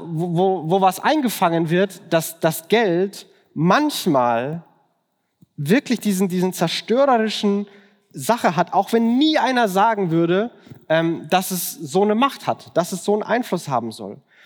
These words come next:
Aber es wird dein, dein Glauben stärken, weil es deinen Mut stärken wird,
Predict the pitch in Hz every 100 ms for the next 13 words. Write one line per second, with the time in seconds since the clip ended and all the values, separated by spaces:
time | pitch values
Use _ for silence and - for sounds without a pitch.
0 | _ - 190 208 - 214 302 240 214 214
1 | 202 - - - 175 185 190 190 247 311
2 | 302 254 - 208 226 233 151 156 170 175
3 | 156 160 175 226 302 - 247 247 - 247
4 | 285 320 -